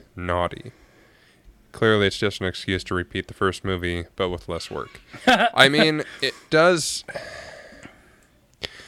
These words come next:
Speaker 1: 'cause apparently, I didn't catch this, but the kid that he dies in front of is supposed to be his brother.
Speaker 2: Yeah, yeah. We talked
Speaker 1: Which
Speaker 2: about
Speaker 1: I
Speaker 2: that on the episode.
Speaker 1: Yeah, I remember.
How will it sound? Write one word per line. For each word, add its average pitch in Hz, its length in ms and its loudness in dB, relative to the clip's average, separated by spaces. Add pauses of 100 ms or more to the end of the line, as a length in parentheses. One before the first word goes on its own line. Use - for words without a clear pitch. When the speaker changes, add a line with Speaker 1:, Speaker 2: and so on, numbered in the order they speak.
(160)
Speaker 1:
'cause 139 180 4
apparently, 151 580 2
I 151 160 6
didn't 139 220 -2
catch - 280 0
this, 92 200 -2
but - 200 -6
the 123 60 -4
kid 151 360 -2
that 120 100 2
he 107 100 0
dies 104 460 4
in 92 120 -6
front 90 300 -2
of 87 180 -4
is 92 240 -4
supposed - 440 -6
to 98 40 -16
be 92 100 -6
his 85 100 -8
brother. - 440 -12
Speaker 2:
Yeah, 170 480 2
yeah. 123 340 0 (320)
We 269 100 2
talked 269 260 2
Speaker 1:
Which 185 140 0
Speaker 2:
about 110 100 10
Speaker 1:
I 110 40 8
Speaker 2:
that 147 240 2
on 139 120 0
the 139 100 0
episode. 175 240 2
Speaker 1:
Yeah, 107 120 12
I 104 140 12
remember. 92 560 4